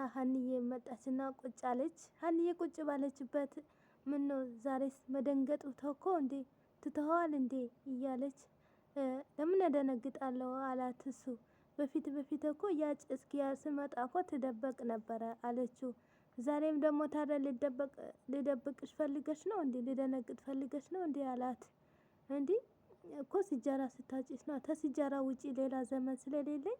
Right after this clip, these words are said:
በቃ» አላት። «እ፣ ቆይ ግን ለምንድን ነው ሲከፋህ አጭር ውስጥ የምትደብቀው?» «ምን አገባሽ?» አላት።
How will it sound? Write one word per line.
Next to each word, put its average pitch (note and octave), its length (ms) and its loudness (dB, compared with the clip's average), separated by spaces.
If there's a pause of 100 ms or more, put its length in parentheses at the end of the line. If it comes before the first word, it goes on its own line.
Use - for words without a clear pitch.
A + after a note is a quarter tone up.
(600)
በቃ» C4 280 -2 (100)
አላት። A#3+ 300 -2 (160)
«እ፣ D4+ 120 -4 (1080)
ቆይ D#4+ 220 4 (200)
ግን E4+ 240 4
ለምንድን D4 440 4
ነው C4+ 140 2
ሲከፋህ C#4 560 -2 (340)
አጭር C4 320 -2
ውስጥ C4 240 -4
የምትደብቀው?» B3 1040 0 (680)
«ምን F4+ 160 2
አገባሽ?» C4+ 540 4 (240)
አላት። A#3+ 360 -4